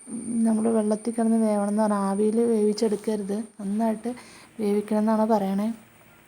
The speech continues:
അപ്പോൾ ദേ, ഉം, കറിയൊക്കെ നന്നായിട്ട് തിളച്ച് വന്നിട്ടുണ്ട്. ഇത് നമ്മുടെ ചാറിന് ആവശ്യമായ കറി ഇവിടെ റെഡി ആയിട്ടുണ്ട്. ഞങ്ങളുടെ വീഡിയോസ് ഇഷ്ടപ്പെട്ടാൽ ഞങ്ങൾ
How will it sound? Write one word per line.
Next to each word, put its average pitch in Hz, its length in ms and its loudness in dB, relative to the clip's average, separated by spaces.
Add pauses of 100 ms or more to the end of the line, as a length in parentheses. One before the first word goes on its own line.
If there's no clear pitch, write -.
(580)
അപ്പോൾ 202 260 -2
ദേ, 214 80 0 (560)
ഉം, 208 240 -2 (520)
കറിയൊക്കെ 214 420 0
നന്നായിട്ട് 214 540 0
തിളച്ച് 202 460 -2
വന്നിട്ടുണ്ട്. 202 540 0 (800)
ഇത് 220 100 -4 (120)
നമ്മുടെ 202 280 0 (120)
ചാറിന് 208 360 0
ആവശ്യമായ 214 720 0 (880)
കറി 226 240 0 (320)
ഇവിടെ 220 220 0 (100)
റെഡി 208 160 2 (100)
ആയിട്ടുണ്ട്. 202 480 0 (1000)
ഞങ്ങളുടെ 226 460 2
വീഡിയോസ് 214 640 2 (100)
ഇഷ്ടപ്പെട്ടാൽ 214 560 0 (100)
ഞങ്ങൾ 208 180 0